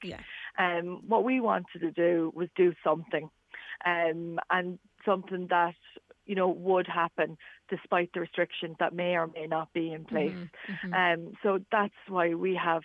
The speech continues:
Speaker 2: the offering and the programme we have this year, um, with the look, you know, that, you know, you have, um, the outdoor offering, but then the nighttime economy as well, to get people back into businesses. But what we would ask is, you know, if people, you know, aren't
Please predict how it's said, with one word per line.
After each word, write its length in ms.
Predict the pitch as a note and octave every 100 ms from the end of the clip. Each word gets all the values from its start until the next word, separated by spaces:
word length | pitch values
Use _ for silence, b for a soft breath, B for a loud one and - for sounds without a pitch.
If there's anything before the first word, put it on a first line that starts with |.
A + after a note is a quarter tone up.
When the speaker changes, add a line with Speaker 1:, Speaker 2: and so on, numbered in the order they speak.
| -
Speaker 2:
the 80 | F3+
offering 320 | E3+ - E3+
and 100 | E3
the 60 |
programme 440 | E3+ F3 E3+ - -
we 100 | E3+
have 200 | E3+ E3 -
this 140 | - E3+ -
year, 180 | E3+ D#3+ B B B
um, 160 | E3+ E3+
with 180 | F#3 G3 -
the 80 |
look, 240 | F#3 F3 E3+
you 80 | G3
know, 120 | E3+ -
that, 240 | E3+ E3+
you 60 | F3+
know, 160 | E3+ -
you 120 | F3+
have, 420 | F3 F3+ E3+ E3+ E3+ - B B -
um, 440 | F3+ E3 E3 D#3 - - G#3
the 120 | -
outdoor 340 | F3+ F3+ F3+
offering, 300 | E3+ E3+ F#3
but 140 | F3+ F3+
then 160 | G3
the 80 | F3+
nighttime 480 | F3 E3+ - E3 D#3
economy 480 | D#3+ D#3+ D#3+ E3 D#3+
as 60 | E3
well, 140 | E3
to 80 | -
get 140 | G3+
people 260 | F#3 F3+ D#3+
back 300 | F3+ D#3+ -
into 220 | D#3+ -
businesses. 560 | F3 D#3 - D#3 D#3+ D#3 - B B -
But 100 | G3
what 160 | G3 F#3+
we 100 | A3
would 240 | B3 A#3+
ask 280 | F3+ F3 -
is, 200 | - E3 - B B -
you 80 | F#3+
know, 120 | E3+
if 120 | F#3+ -
people, 540 | A3+ - F#3 E3+ E3 _ B B
you 100 | -
know, 140 | F#3+ -
aren't 280 | - F#3 F#3